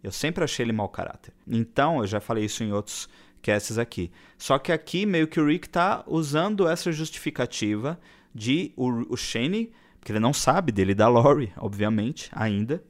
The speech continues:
o Shane, é, acabou pirando por causa do apocalipse zumbi. E aí o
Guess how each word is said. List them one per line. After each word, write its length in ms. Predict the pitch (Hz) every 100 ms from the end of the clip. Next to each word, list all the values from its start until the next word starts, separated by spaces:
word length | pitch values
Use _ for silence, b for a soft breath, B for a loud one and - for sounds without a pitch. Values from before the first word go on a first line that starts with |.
| -
o 100 | 120
Shane, 460 | - 123 131 170 B B B B
é, 320 | 117 117 120
acabou 440 | 120 - 127 120
pirando 600 | 143 170 156 123 117 131
por 220 | 139 160 151
causa 400 | - 113 123 143
do 100 | 139
apocalipse 540 | - 135 127 123 -
zumbi. 440 | 123 139 104 90 - B B
E 100 | 110
aí 520 | 110 113 123 170 - _
o 480 | - 123 131 135 139